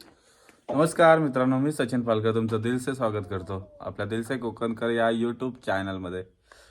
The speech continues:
आता गावी आहे आणि गावचा काला कोरा चहा प्यायला या सगळे. सकाळची वेळ आहे. नाही ना,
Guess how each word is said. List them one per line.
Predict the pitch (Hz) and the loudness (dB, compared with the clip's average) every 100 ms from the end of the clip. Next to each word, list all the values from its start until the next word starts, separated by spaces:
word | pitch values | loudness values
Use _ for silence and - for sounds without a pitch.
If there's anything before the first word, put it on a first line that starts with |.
| _ - | _ -16
आता | 82 98 | -10 -6
गावी | 90 87 104 | -4 -4 -2
आहे | 98 95 95 104 _ _ _ | -2 -4 -8 -14 _ _ _
आणि | 98 107 113 117 110 | -6 -4 -4 -4 -4
गावचा | 104 104 107 - 113 110 | -2 -2 -4 -4 -2 -2
काला | 107 - - 107 107 110 | -4 -10 -2 0 2 0
कोरा | 107 - 104 107 104 | -2 -6 -4 -2 -2
चहा | - 95 | -4 -6
प्यायला | 95 92 92 | -2 -4 -4
या | 90 98 - | -6 -6 -10
सगळे. | 90 87 98 - - _ - - - - - _ _ _ _ _ _ _ _ - - - - - _ _ _ _ _ _ _ - _ 95 | -10 -10 -12 -16 -20 _ -18 -18 -20 -20 -20 _ _ _ _ _ _ _ _ -20 -20 -20 -20 -20 _ _ _ _ _ _ _ -20 _ -14
सकाळची | 104 101 101 98 | -12 -10 -10 -10
वेळ | 101 98 | -10 -8
आहे. | 98 98 107 | -6 -6 -8
नाही | 110 107 | -8 -8
ना, | 101 | -8